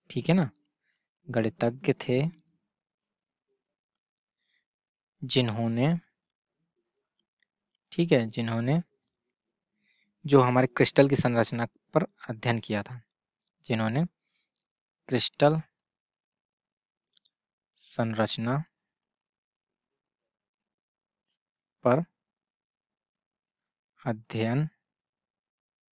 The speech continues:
किया, ठीक है, जिसके आधार पर उन्होंने कुछ बातें बताई, ठीक है। तो वे इस प्रकार से हैं कि एक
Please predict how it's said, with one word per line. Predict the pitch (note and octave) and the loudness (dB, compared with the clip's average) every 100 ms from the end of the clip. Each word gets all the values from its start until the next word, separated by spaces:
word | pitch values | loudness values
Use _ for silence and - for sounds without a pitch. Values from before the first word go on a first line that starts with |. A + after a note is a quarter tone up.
| _ _ _ _ _ _ _ _ _ _ _ _ | _ _ _ _ _ _ _ _ _ _ _ _
किया, | - A2+ G#2+ G2+ _ _ _ _ _ _ _ _ _ | -8 -6 -6 -8 _ _ _ _ _ _ _ _ _
ठीक | - E3 | 2 2
है, | C3+ G2+ _ - _ - | 2 -2 _ -20 _ -2
जिसके | B2+ - D3+ | 0 2 2
आधार | C3 A#2 | 4 2
पर | A#2 C3 | 2 2
उन्होंने | B2 B2+ B2+ B2+ B2+ - - | 2 2 0 -2 -4 -8 -4
कुछ | C3+ - C3+ | -4 -4 -4
बातें | B2 A#2 C#3 C3+ | -2 0 0 2
बताई, | - C3 E3 - _ _ _ _ _ - | 2 2 0 -2 _ _ _ _ _ 2
ठीक | F3+ | 6
है। | F3+ A#2+ _ _ - | 6 2 _ _ 0
तो | C3+ D3 E3 _ _ _ _ | 4 4 0 _ _ _ _
वे | C3 B2+ C3 - | 0 4 4 4
इस | C#3+ | -4
प्रकार | - B2+ B2+ A#2+ | -4 -2 2 2
से | - | 0
हैं | B2 E3+ - _ _ _ | 0 -2 -4 _ _ _
कि | - - - | -6 -6 0
एक | C#3+ D#3+ | 4 4